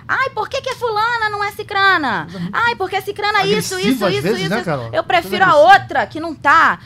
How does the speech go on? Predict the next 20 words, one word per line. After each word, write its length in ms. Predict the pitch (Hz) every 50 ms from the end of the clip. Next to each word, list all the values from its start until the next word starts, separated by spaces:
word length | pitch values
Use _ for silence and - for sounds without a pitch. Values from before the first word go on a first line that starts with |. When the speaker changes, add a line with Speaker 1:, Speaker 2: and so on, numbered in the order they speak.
| - -
Speaker 1:
Por 160 | - 320 294 -
que 120 | 403 415
que 100 | - 381
não?" 80 | 359 370 - - - - - - -
E 80 | 285 330
o 60 | 359
quanto 320 | - - 370 453 440 440 -
que 100 | - 370
isso, 460 | 370 330 320 330 359 370 - - 285 214 170 151 151 - - - - - - - - - - -
pra, 200 | - 196 196 190 185
pra 240 | - - 214 202
vocês, 720 | 185 190 185 180 - - 233 262 302 294 240 202 - - - - - - - - - - - - -
impacta 480 | - 339 330 - 392 403 403 - 359 302
de 100 | - 294
alguma 300 | 254 226 240 240 220 214
forma? 520 | - - 196 175 160 170 165 156 147 143 139 - - - - - - - - - -
É, 260 | 180 190 - - 190
é 40 | 202
não 180 | 226 254 262
ler? 440 | 247 254 269 294 277 269 262 - -